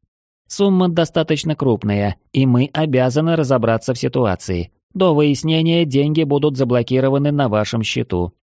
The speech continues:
«Ничего себе! А по какой причине просят возврат?» Там был чисто игровой момент. «Мы не выдаём такой информации,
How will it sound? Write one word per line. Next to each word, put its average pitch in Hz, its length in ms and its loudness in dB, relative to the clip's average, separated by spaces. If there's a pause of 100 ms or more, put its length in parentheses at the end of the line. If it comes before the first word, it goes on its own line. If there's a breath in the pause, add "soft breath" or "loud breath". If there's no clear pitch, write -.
(480)
«Ничего 95 560 2
себе! 113 420 0 (480)
А 113 140 2
по 143 120 2
какой 175 280 2
причине 139 480 0
просят 123 320 -2
возврат?» 131 500 -4 (400)
Там 147 280 0
был 170 200 4
чисто 156 420 2
игровой 147 360 2
момент. 123 480 0 (680)
«Мы 156 180 0
не 160 140 2
выдаём 156 480 2
такой 117 340 0
информации, 113 760 -2